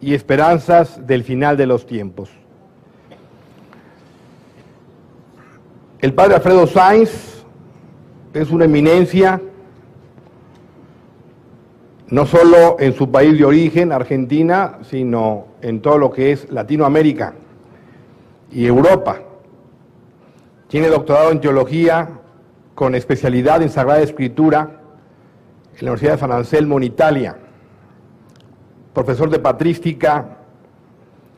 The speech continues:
y es autor de más de sesenta títulos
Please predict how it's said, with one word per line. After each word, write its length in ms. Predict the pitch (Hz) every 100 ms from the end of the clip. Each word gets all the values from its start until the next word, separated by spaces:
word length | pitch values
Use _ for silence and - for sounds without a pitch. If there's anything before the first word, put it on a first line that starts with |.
| -
y 120 | 131
es 100 | 160
autor 720 | 190 160 - 180 196 190 117
de 120 | 143
más 260 | 139 165 180
de 80 | 151
sesenta 720 | 139 117 160 151 156 143 - - -
títulos 480 | 208 165 156 180